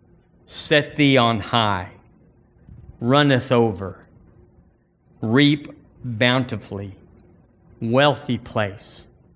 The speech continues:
Supply. Blessed in your coming in and your going out. Blessed in the city and in the country. The head and not the tail.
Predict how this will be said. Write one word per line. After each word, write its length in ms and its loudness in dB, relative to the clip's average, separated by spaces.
Supply. 920 -2
Blessed 420 0
in 140 6
your 120 0
coming 380 2
in 400 -2
and 160 0
your 100 0
going 440 0
out. 360 -10
Blessed 400 2
in 120 4
the 80 0
city 480 -2
and 200 -2
in 180 0
the 160 -6
country. 500 -6
The 100 -6
head 360 0
and 140 -4
not 220 -2
the 80 -14
tail. 420 -6